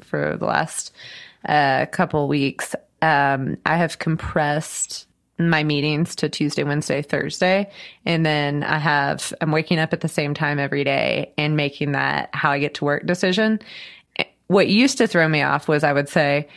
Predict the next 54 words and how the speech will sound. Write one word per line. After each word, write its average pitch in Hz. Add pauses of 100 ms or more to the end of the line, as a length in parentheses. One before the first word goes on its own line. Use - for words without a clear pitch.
(220)
"Okay, 165
<laughs> -
it's -
eight 196
A 185
M 170
and 160
it's - (200)
thirty 180
degrees, 151
but -
by -
ten 180
it's 170
gonna 147
be 156
forty. 156 (260)
And 165
it's 165
a 175
lot 160
easier 185
to 214
<laughs> -
scooter. 196 (300)
And 185
so 170
I 160
could 196
just 165
wait 175
to 196
go 180
into 170
work 165
till -
ten, 175
but 175
that's 175
not 185
good. 185
So 185
if 165
I 185
just 185
make 202
the 196
decision 185
based 185
on 180
what 170
the 165
weather 160
is 170